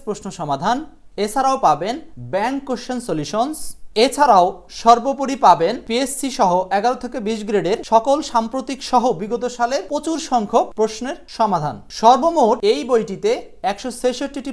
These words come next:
পরীক্ষার বিগত সালের প্রশ্ন সমাধান দেওয়া রয়েছে ভিডিও ক্লাস সহ।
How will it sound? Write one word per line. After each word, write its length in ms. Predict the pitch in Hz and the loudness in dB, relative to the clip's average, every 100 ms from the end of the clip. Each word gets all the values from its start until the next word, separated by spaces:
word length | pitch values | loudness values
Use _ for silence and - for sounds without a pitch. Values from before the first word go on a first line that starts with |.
| 220 | -4
পরীক্ষার 400 | 202 202 247 311 - - 147 | -4 -2 -4 -4 -6 -20 -12
বিগত 220 | 214 262 262 247 | -6 -4 -4 -4
সালের 200 | 233 214 | -4 -2
প্রশ্ন 200 | 226 214 226 | -6 -6 -6
সমাধান 320 | 208 190 190 294 381 175 | -2 -2 0 0 -2 0
দেওয়া 180 | 196 190 | 2 2
রয়েছে 300 | 196 190 269 139 | 0 -4 -8 -8
ভিডিও 240 | 180 220 262 | -8 -6 -6
ক্লাস 200 | 233 208 208 - | -2 -4 -4 -6
সহ। 140 | 143 | -4